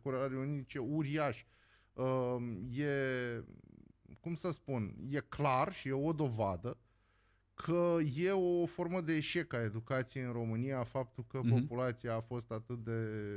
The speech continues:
Speaker 2: Hai să nu schimbăm
Speaker 1: vaccinosceptică,
Speaker 2: subiectul,
Speaker 1: dar
Speaker 2: da,
Speaker 1: nu
Speaker 2: da,
Speaker 1: schimb
Speaker 2: da, da, da.
Speaker 1: subiectul. Ideea este că vedem același, am și scris asta într-o postare, uh, recentă pe Facebook, faptul că vedem același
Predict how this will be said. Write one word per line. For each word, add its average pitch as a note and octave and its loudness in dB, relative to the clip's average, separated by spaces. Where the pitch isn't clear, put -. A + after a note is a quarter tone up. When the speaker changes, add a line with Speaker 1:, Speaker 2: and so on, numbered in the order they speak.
Speaker 2:
Hai C#3 4
să D#3 0
nu D3+ 8
schimbăm C3 4
Speaker 1:
vaccinosceptică, A#2 6
Speaker 2:
subiectul, A#2 4
Speaker 1:
dar F#3 10
Speaker 2:
da, - 6
Speaker 1:
nu A#2+ 6
Speaker 2:
da, C#3 6
Speaker 1:
schimb B2+ 6
Speaker 2:
da, - 4
da, - 2
da. - 2
Speaker 1:
subiectul. C3 2
Ideea F3+ -2
este G3 -4
că F3 -6
vedem D#3 -2
același, D3+ 0
am C#3+ -4
și - -10
scris D#3 -4
asta A2 -4
într-o G#2 -6
postare, G#2+ -4
uh, B2 -2
recentă B2 -2
pe A#2 -8
Facebook, A2 -4
faptul G3 -4
că G3 -2
vedem F3 -2
același D3+ -2